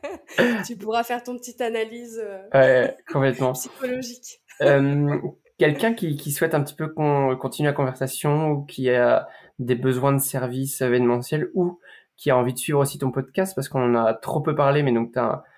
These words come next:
Speaker 2: tu as un podcast, euh, vraiment éve-, événementiel, tu peux peut-être aussi le, le, le pitcher là. Euh,
Speaker 1: Euh.
Speaker 2: mais comment est-ce qu'on peut aussi te contacter en fonction de,
Speaker 1: Alors,
Speaker 2: de nos besoins ?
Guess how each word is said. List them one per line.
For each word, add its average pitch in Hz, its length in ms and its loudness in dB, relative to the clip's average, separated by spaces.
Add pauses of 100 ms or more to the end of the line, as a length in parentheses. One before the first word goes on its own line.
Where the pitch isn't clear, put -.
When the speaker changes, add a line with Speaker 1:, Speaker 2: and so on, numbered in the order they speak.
(160)
Speaker 2:
tu - 120 -10
as 120 60 0
un 113 60 -2
podcast, 135 600 -4
euh, 110 380 0
vraiment 127 300 2
éve-, 123 140 4
événementiel, 120 580 2
tu 123 140 -10
peux 113 300 -4
peut-être - 320 -16
aussi - 180 -10
le, 107 160 -4
le, 120 260 -2
le 120 200 -2
pitcher 117 320 -6
là. 147 240 0 (520)
Euh, 120 480 2
Speaker 1:
Euh. - 160 -8
Speaker 2:
mais 127 180 0
comment 139 220 2
est-ce 151 140 -2
qu'on 123 160 0
peut 143 360 0 (220)
aussi 131 260 -4
te 135 100 -4
contacter 123 640 -2 (360)
en 110 80 -14
fonction - 300 -10
de, 117 120 0
Speaker 1:
Alors, 107 140 -4
Speaker 2:
de 110 80 -4
nos 113 140 2
besoins ? 104 300 -6